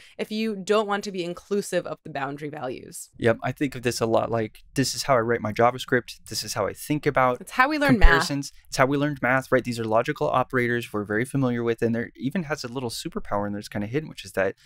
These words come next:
Speaker 2: greater than and equal to or less than and equal to, um, which means you're not just doing, like,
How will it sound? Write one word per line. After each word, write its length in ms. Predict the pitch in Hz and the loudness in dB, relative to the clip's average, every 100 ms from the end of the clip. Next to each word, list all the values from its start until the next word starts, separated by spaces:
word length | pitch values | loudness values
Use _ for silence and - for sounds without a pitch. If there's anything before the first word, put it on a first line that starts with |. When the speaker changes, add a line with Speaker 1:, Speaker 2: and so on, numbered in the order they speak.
| - _ - | -20 _ -12
Speaker 2:
greater 320 | - 117 123 120 | -2 0 0 -2
than 180 | 113 | -4
and 120 | 104 - | -6 -4
equal 320 | 156 - 113 | -6 -2 -4
to 240 | - 95 | -4 -10
or 80 | 92 | -8
less 300 | 95 151 - | -4 -4 -6
than 100 | 110 | -10
and 100 | 95 | -12
equal 280 | 87 - 95 | -12 -10 -10
to, 280 | - 98 92 - - _ - | -8 -8 -10 -14 -20 _ -8
um, 140 | 101 | -4
which 220 | 101 107 127 | -4 -4 -2
means 220 | 110 113 | -2 -4
you're 100 | 113 | -4
not 140 | 117 | -4
just 180 | - - | -4 -4
doing, 180 | 127 113 | -2 -2
like, 140 | 104 | -4